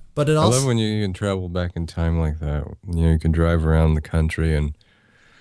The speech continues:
Speaker 2: it's like different towns are stuck in different decades.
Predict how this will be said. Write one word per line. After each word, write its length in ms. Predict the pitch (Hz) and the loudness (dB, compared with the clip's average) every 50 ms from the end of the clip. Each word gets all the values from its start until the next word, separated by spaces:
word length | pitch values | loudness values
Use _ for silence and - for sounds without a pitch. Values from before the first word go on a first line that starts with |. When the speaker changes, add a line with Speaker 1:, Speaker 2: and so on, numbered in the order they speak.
| _ _ _ _ _ _ _ _ - | _ _ _ _ _ _ _ _ -4
Speaker 2:
it's 140 | 104 - 117 | -2 0 0
like 120 | 107 104 | 0 0
different 300 | 113 123 113 - 117 104 | 0 -2 0 0 -2 0
towns 400 | - 107 107 101 104 101 95 92 | 0 0 0 2 2 2 0 0
are 60 | 87 | -2
stuck 340 | 80 - - - 92 87 - | -4 -6 -6 -4 -4 -4 -2
in 120 | 90 82 78 | -4 -4 -2
different 340 | 87 85 - - 85 76 | -2 -4 -2 -2 -4 -2
decades. 680 | - 82 85 82 - 76 73 73 69 71 78 - - | 0 0 0 0 0 0 0 0 -2 -4 -8 -12 -14